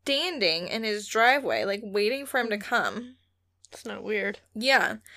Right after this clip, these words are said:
Speaker 1: And so then when he went inside his house, Dennis found about a dozen people just hanging out. And after that, Dennis had allowed several of the family members to stay with him, as well as Charles. So according to Charles,
Speaker 2: Okay.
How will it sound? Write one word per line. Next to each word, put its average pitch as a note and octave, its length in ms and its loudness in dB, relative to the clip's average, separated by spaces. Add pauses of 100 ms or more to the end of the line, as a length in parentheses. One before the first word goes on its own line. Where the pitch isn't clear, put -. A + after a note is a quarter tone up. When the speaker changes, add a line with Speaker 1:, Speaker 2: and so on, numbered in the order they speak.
(500)
Speaker 1:
And D4 240 2
so D#4 180 2
then C#4+ 180 4
when D4 120 -2
he D#4 160 -4
went D4+ 240 2
inside D4 360 2
his G#3 160 2
house, C4+ 460 2
Dennis C4 500 2
found C4 280 2
about B3 240 4
a A#3 60 4
dozen D4 420 0
people B3 340 -2
just A3 200 -2
hanging A3 420 -6
out. - 260 -8 (640)
And B3 200 4
after E4 340 4
that, B3+ 220 8
Dennis D#4+ 360 2
had C#4 120 4
allowed A#3+ 360 4
several D#4+ 360 2
of B3+ 120 2
the A#3 140 2
family E4+ 340 -2
members A#3+ 500 0
to C#4 120 -2
stay F#4 260 0
with F4 140 2
him, B3+ 300 0 (100)
as C4 180 -2
well B3+ 160 4
as A#3+ 120 0
Charles. - 540 0 (680)
So - 220 4
according C#4+ 400 4
to A3+ 60 6
Charles, C#4 680 4
Speaker 2:
Okay. - 240 -20